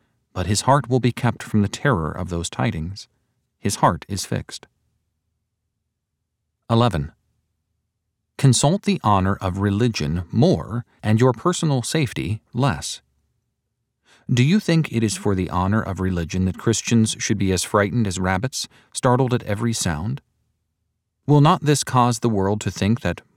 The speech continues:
whatever you say, still your principles are no better than other men's? What mischief may the discovery of your fears before them do? It was justly said by Nehemiah, "Should such a man as I flee?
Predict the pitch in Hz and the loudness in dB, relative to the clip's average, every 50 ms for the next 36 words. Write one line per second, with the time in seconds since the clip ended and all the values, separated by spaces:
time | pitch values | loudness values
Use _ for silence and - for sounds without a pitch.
0 | _ - 92 92 90 101 113 120 131 127 110 107 113 110 101 - - - 95 87 | _ -2 0 2 2 2 2 2 2 0 2 2 2 2 2 0 -2 -2 -2 -2
1 | 90 113 135 123 - - - 107 104 123 117 110 101 98 - - 123 120 - 113 | -2 -4 -4 -6 -6 -4 -2 0 0 0 0 -2 -2 -2 0 0 0 0 0 0
2 | 110 113 117 113 107 92 92 107 110 95 92 92 92 104 113 101 92 82 92 95 | 0 0 0 2 0 2 2 2 2 2 0 0 -2 -2 -2 -2 -2 -2 -2 -2
3 | 90 87 85 82 90 117 147 - - _ _ _ _ _ _ _ _ _ _ _ | -2 -4 -4 -4 -6 -6 -8 -10 -12 _ _ _ _ _ _ _ _ _ _ _
4 | _ _ _ _ _ _ _ _ - - - - - 180 180 - 139 135 160 170 | _ _ _ _ _ _ _ _ -20 -20 -10 0 0 0 2 2 4 4 4 4
5 | - - - - 90 80 82 - - 95 95 101 95 107 104 110 - - - 135 | 2 -2 -4 -4 -4 -4 -4 -6 -6 -4 -2 -2 -2 0 0 0 -2 0 2 2
6 | 135 135 143 139 - - 117 110 117 120 113 110 - - - 170 165 123 92 87 | 2 2 0 -2 0 -2 -2 0 2 2 2 2 0 -4 -6 -2 -2 0 0 -2
7 | 85 - - 98 - - 143 143 147 139 - 87 87 92 - 139 139 98 87 82 | -4 -4 -6 -8 -6 -4 -4 -2 -2 -2 -2 -2 -2 -2 -2 -2 -4 -4 -6 -10
8 | - _ _ _ _ _ _ _ _ _ _ _ _ _ _ _ _ _ _ _ | -14 _ _ _ _ _ _ _ _ _ _ _ _ _ _ _ _ _ _ _
9 | _ _ _ _ _ - 131 123 127 139 123 110 113 113 131 151 175 - - 165 | _ _ _ _ _ 0 0 4 4 4 4 4 2 2 2 2 2 2 0 2
10 | 143 123 - - 120 110 101 92 95 95 92 90 95 92 87 87 90 95 98 90 | 2 2 2 2 2 2 2 0 0 0 0 2 0 0 0 0 -2 -2 -4 -4
11 | 78 73 101 104 _ _ _ _ _ _ _ _ _ - - - 110 92 - 127 | -6 -8 -10 -14 _ _ _ _ _ _ _ _ _ -8 -2 -2 0 2 2 2
12 | 127 123 - 110 98 92 90 85 87 101 104 - 95 87 85 82 78 - - 85 | 2 2 2 2 2 2 2 2 2 0 0 0 0 -2 -2 -4 -6 -8 -8 -8
13 | 82 80 - 69 69 139 | -6 -6 -6 -6 -6 -8